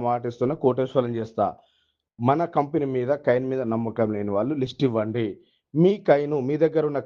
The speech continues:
కాయిన్ అతి త్వరగా అమ్ముకునే విధంగా నేను ఇంటర్నల్ ట్రేడింగ్‌లో మీ కాయిన్ రిలీజ్ చేస్తా. మీరు అమ్ముకొని హ్యాపీగా వర్క్ చేసుకోండి. ఇంకా టీమ్ చేసుకుంటే ఇన్కమ్ వస్తుంది కదా, అలా చేసుకోండి, కాయిన్ హోల్డ్ చేసుకోకండి. కానీ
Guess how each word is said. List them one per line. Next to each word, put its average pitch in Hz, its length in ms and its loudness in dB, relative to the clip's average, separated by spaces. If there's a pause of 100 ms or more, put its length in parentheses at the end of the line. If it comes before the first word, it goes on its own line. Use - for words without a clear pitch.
కాయిన్ 123 280 -2 (680)
అతి 175 300 8
త్వరగా 160 400 4
అమ్ముకునే 143 420 -2
విధంగా 147 340 -2 (540)
నేను 135 240 2 (520)
ఇంటర్నల్ 139 360 -2
ట్రేడింగ్‌లో 131 440 0
మీ 127 120 -2
కాయిన్ 120 240 2
రిలీజ్ 123 300 0
చేస్తా. 117 280 -2 (600)
మీరు 117 160 4
అమ్ముకొని 135 460 0 (520)
హ్యాపీగా 151 420 2 (240)
వర్క్ 170 280 2
చేసుకోండి. 127 500 4
ఇంకా 87 140 -6 (580)
టీమ్ 196 220 6
చేసుకుంటే 185 400 -2
ఇన్కమ్ 156 260 0
వస్తుంది 127 220 0
కదా, 147 180 2
అలా 156 120 0 (100)
చేసుకోండి, 120 420 -2
కాయిన్ 151 220 2
హోల్డ్ 123 240 -2
చేసుకోకండి. 95 520 -4 (460)
కానీ 135 400 4